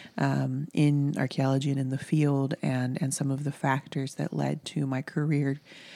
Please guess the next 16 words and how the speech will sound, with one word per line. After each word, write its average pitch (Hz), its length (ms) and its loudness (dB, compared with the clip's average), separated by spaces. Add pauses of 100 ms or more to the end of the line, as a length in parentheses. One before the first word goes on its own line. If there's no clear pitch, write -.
(260)
um, 139 480 -2 (160)
fundamentally 156 480 6
changing 147 480 2
the 139 60 0
way 131 180 0
that 131 160 -2
it - 120 -8
did. 208 380 4 (540)
Um, 135 500 2 (140)
and, 139 720 0
and 143 200 2
so 151 160 2
this 147 280 2
show 143 500 4
has 156 300 0
been 139 500 0